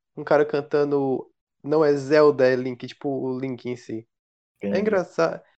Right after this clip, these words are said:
Speaker 1: é engraçado, não vou dizer que não seja.
Speaker 2: Mas, enfim, um bagulho muito interessante, como é um pu-, público mais infantil, né, obviamente. É, tipo assim, o engraçado é que, por exemplo, mano, uma luta, tipo assim, não é vinte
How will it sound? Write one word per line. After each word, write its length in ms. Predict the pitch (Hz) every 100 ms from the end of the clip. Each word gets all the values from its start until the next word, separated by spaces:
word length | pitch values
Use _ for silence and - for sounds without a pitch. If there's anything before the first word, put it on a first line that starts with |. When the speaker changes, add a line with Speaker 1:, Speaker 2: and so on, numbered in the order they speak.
| _ _
Speaker 1:
é 240 | 392 403 359
engraçado, 640 | 294 240 - 117 107 110
não 200 | 143 202
vou 100 | 160
dizer 140 | 131
que 100 | 123
não 80 | 120
seja. 320 | 113 110 110 - _ _ _ _ _ _ - - -
Speaker 2:
Mas, 120 | 165 196
enfim, 200 | - 135
um 120 | 165
bagulho 380 | 202 180 190 180
muito 200 | 175 190
interessante, 560 | 185 147 135 135 131
como 160 | - 104
é 40 |
um 40 | 98
pu-, 240 | - 104
público 400 | - 107 95 -
mais 240 | 98 98 104
infantil, 580 | 101 107 113 - 175
né, 140 | 160 107
obviamente. 840 | 165 85 95 92 101 185 - - _ _ _ _ _ _ _
É, 60 | -
tipo 160 | -
assim, 240 | 254 - 208
o 140 | 143
engraçado 480 | 185 214 156 - 165
é 60 | 175
que, 120 | -
por 120 | 170
exemplo, 600 | 175 143 123 110 101 104
mano, 320 | 98 92 87 -
uma 280 | 160 170 123
luta, 540 | 101 127 196 - 90
tipo 160 | - -
assim, 220 | - 135
não 400 | 110 135 131 131
é 460 | 135 220 240 240 180
vinte 640 | 110 131 147 143 - -